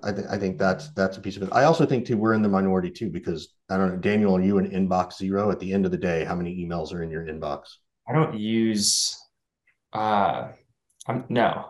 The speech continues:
Speaker 2: I'm not. I've got
Speaker 1: If I look at your phone, how many email, how many commas are there on the emails available? Is it one
Speaker 2: I,
Speaker 1: or
Speaker 2: I
Speaker 1: two?
Speaker 2: use a bunch of filters, and I, I've got a shortcut for marking things as read easily. So I've got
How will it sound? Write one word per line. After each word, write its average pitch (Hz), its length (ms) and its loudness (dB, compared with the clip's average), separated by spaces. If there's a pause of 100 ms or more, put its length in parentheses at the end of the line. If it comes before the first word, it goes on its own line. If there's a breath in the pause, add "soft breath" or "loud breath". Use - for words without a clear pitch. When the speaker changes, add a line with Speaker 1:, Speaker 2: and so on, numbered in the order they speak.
Speaker 2:
I'm 110 120 -4
not. 92 360 2
I've 110 140 -4
got 117 360 6 (1500)
Speaker 1:
If 135 60 6
I 151 40 8
look 185 200 10
at 190 100 2
your 160 100 6
phone, 120 300 6
how 123 180 4
many 135 300 0
email, 110 180 0
how 120 100 -2
many 156 140 0
commas 113 680 2
are 98 120 4
there 95 380 2
on 95 120 0
the 95 180 -4
emails 95 360 0
available? 87 460 -4 (160)
Is 95 100 -8
it 92 100 -4
one 131 560 2 (400 loud breath)
Speaker 2:
I, - 80 8
Speaker 1:
or 101 140 2
Speaker 2:
I 127 40 4
Speaker 1:
two? 131 60 4
Speaker 2:
use 165 140 8
a 147 80 0
bunch 143 220 2
of 123 120 -4
filters, 107 760 2
and 101 100 0
I, 104 200 4
I've 98 140 -2
got 107 160 6
a 95 260 4
shortcut 113 500 0
for 104 100 -4
marking 101 360 0
things 101 280 -2
as 92 160 -2
read 92 540 0
easily. - 680 -8
So - 160 -2
I've 104 120 2
got 117 440 8